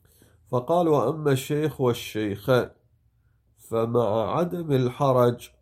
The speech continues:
<clears throat> يجب عليهم الصوم لعدم المقيد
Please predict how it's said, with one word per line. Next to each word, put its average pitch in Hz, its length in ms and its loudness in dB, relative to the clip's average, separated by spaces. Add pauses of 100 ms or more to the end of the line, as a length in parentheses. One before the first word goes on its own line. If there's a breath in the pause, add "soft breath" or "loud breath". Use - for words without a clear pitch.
(280)
<clears throat> 131 580 2
يجب 143 380 2
عليهم 139 600 0
الصوم 143 580 -2
لعدم 170 640 0
المقيد 151 720 0